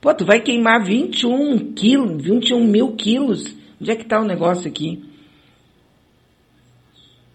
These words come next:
Não, as duas primeiras toneladas. Imagina uma tone-, duas toneladas de maconha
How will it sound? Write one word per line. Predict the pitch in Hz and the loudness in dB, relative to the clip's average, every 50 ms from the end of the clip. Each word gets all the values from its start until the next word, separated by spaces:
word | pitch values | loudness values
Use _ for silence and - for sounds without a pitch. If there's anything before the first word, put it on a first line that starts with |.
| _ _ _ _ _ _ _ _ _ _ _ _ _ _ | _ _ _ _ _ _ _ _ _ _ _ _ _ _
Não, | - 170 180 156 | 0 2 2 4
as | 123 117 123 | 2 0 -2
duas | 139 156 220 269 311 294 302 | 0 0 2 4 4 2 0
primeiras | - 214 180 185 202 214 220 - - | -2 -4 0 2 4 4 4 2 2
toneladas. | - 214 202 196 175 160 165 170 180 156 147 131 117 | 0 0 2 2 4 4 4 4 2 2 -2 -6 -6
Imagina | 131 143 165 160 185 254 - 403 | -4 -6 -4 -2 -2 -4 -4 -4
uma | 392 339 | -4 -6
tone-, | - - - - 302 311 311 311 269 | -6 -8 -2 0 0 2 2 0 0
duas | 208 202 269 302 381 381 - - | 0 0 -2 0 -2 -2 -2 -2
toneladas | - 277 262 262 240 226 226 226 240 220 240 208 | -2 0 2 2 2 2 2 2 2 0 0 -2
de | 208 | -2
maconha | 202 196 190 190 - 196 202 208 208 214 | -2 -4 -4 -4 -2 -2 0 0 -2 -4